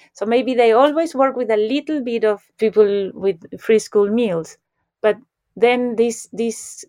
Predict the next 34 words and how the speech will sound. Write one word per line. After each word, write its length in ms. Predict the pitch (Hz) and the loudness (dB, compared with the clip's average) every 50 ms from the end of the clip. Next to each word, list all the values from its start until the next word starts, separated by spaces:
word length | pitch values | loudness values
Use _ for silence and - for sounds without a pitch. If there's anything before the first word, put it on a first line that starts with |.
| _ - | _ -8
amount 640 | 202 196 208 214 220 233 233 233 233 226 233 - - - | -6 -2 2 2 4 4 4 2 0 -2 -4 -6 -6 -4
of 260 | 196 190 180 - _ _ _ _ _ _ | -4 -4 -4 -10 _ _ _ _ _ _
people 300 | - 220 214 - 214 208 | -4 -2 0 2 2 2
with 160 | 202 208 202 | 2 0 0
free 160 | - 208 208 | 2 0 0
school 340 | 196 - - 202 196 185 190 | 0 0 0 -2 -2 -2 -2
meals 340 | 196 196 185 185 170 - - _ _ _ _ _ _ _ - | -6 -6 -6 -8 -8 -10 -18 _ _ _ _ _ _ _ 0
increased 800 | 208 214 196 - - - 262 269 269 254 226 - - - - - - | 0 0 0 -2 -2 2 4 6 6 6 6 4 0 -6 -8 -4 0
over 260 | 208 208 196 185 202 | 2 2 2 2 2
the 120 | 190 202 185 | 0 0 2
decade 540 | 165 202 196 185 185 - 180 165 160 - - _ _ _ _ _ _ _ _ _ _ _ _ _ _ _ - | 2 2 2 0 0 -4 -8 -8 -8 -10 -18 _ _ _ _ _ _ _ _ _ _ _ _ _ _ _ -2
once, 420 | 190 208 208 208 214 208 - - - 196 | 2 2 4 2 2 -4 -8 -12 -8 -4
you 80 | 208 | -4
know, 260 | 202 180 175 175 - 208 | -2 -2 -2 -4 -4 -4
different, 460 | 170 220 214 - - - - - - | -2 -2 -2 -2 -4 -10 -10 -12 -8
more 220 | 214 208 214 220 202 | -4 0 2 2 2
than 140 | 208 208 190 | 2 0 -2
three 160 | - - 214 | 0 -2 -2
inspections 600 | 208 - - - - - - - 196 190 - - | -2 -2 -2 -2 -2 -2 -2 -6 -8 -8 -4 -2
were 220 | 202 190 190 185 | 0 0 0 0
received. 540 | 185 180 - - 190 165 156 165 - - _ _ _ _ _ _ | -2 -4 -6 -6 -6 -6 -6 -8 -10 -14 _ _ _ _ _ _
So 160 | - - 220 | -8 -4 0
that's, 280 | 202 226 240 240 - - | 2 4 2 2 2 -4
that's 260 | - 226 226 226 - | -4 -2 -2 -2 0
something 340 | - 240 233 226 240 233 226 | -2 -4 -2 -2 -6 -6 -6
to 160 | 226 - 220 | -6 -6 -6
have 260 | 214 214 220 220 208 | -2 2 0 2 0
in, 200 | 220 214 208 208 | -2 -6 -8 -10
in 160 | - 202 202 - | -10 -12 -12 -6
common, 340 | - - 226 202 180 175 | -2 0 0 0 -2 -6
that 180 | 175 185 185 170 | -8 -8 -8 -4
this 220 | 196 220 202 - | -4 -4 -4 -4
is 160 | 226 208 - 214 | -8 -6 -4 -2
a 160 | 208 196 | -2 -2